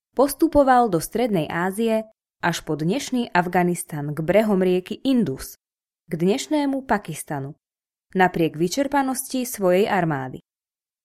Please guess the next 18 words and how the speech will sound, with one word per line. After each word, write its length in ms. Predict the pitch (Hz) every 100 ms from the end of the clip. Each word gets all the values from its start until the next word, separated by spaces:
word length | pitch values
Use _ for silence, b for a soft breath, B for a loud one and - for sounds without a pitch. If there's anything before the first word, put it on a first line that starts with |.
| _ _ _ _ -
Zomrel 480 | 185 233 294 294 277
v 80 | 226
roku 240 | 220 202
tristo 400 | 202 294 302 311
dvadsaťtri 640 | 240 240 233 175 - 226 240
pred 240 | 202 160 -
Kristom 480 | 175 175 233 247 240
v 40 |
Babylone 640 | 185 185 262 269 247 226 220
v 80 | 185
Mezopotámii. 1040 | 185 165 160 151 - 139 143 139 131 160 _ _ _ _ _ _ _ _ -
Alexander 640 | 247 330 - 277 247 214 202
tretí 560 | 196 214 202 - 160 147
Veľký 640 | 147 160 - 196 208 262 _ _ _ _ 294
nebol 320 | 339 262 208
len 320 | 175 160 165
dobyvateľ. 800 | 175 175 190 160 147 147 131 151 _ _ _ _ _ _ _ _ _ _
Pri 140 | -